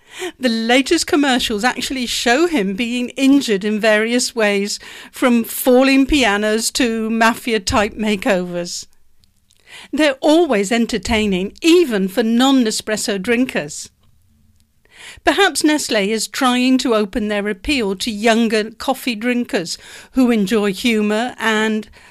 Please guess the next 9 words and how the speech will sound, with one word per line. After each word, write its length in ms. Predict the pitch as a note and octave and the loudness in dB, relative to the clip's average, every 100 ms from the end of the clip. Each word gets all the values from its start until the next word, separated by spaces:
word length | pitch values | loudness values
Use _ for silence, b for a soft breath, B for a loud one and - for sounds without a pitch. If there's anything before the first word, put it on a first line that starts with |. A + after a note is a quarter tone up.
| - | -2
hoping 400 | - F#3 - G#3+ | 2 2 0 -4
that 140 | - | -4
the 80 | - | -6
videos 720 | F#3+ B3+ B3+ A3+ F#3 F#3+ F#3+ | -2 0 0 0 0 -2 -2
get 240 | A#3+ - - | -4 -2 -2
shared 340 | B3 G#3 G#3 | 0 2 0
on 160 | G#3 G3 | -2 -2
social 400 | A3+ G3+ G#3+ G#3 | -2 -2 -4 -2
media. 500 | G#3 G#3 G3 E3+ | -2 -4 -4 -6